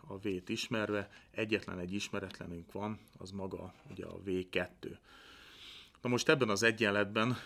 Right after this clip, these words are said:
ö, akkor helyettesítsünk is be mindent, amit ismerünk, a zárójeleket bontsuk fel, vagy a zárójelet bontsuk fel,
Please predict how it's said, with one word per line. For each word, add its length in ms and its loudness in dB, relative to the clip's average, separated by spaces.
ö, 360 2
akkor 300 -4
helyettesítsünk 920 -2
is 140 -8
be 280 -2
mindent, 400 -4
amit 280 -10
ismerünk, 600 -4
a 180 -8
zárójeleket 760 0
bontsuk 420 -4
fel, 240 0
vagy 140 0
a 60 0
zárójelet 540 0
bontsuk 400 -8
fel, 300 -4